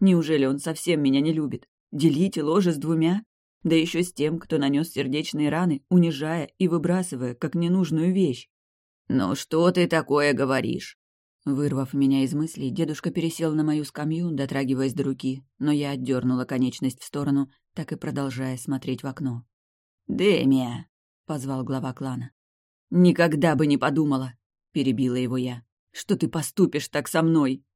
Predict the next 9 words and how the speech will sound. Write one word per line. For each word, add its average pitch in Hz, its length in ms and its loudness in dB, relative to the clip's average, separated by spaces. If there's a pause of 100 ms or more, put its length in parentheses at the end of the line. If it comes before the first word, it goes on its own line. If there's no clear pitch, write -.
(320)
Мотнула 139 540 -2
головой, 143 440 -4
чувствуя, 147 460 -10
как 139 220 -12
горькие 147 400 -6
слёзы 135 420 -4
навернулись 135 580 2
на 135 100 0
глазах, 131 520 -6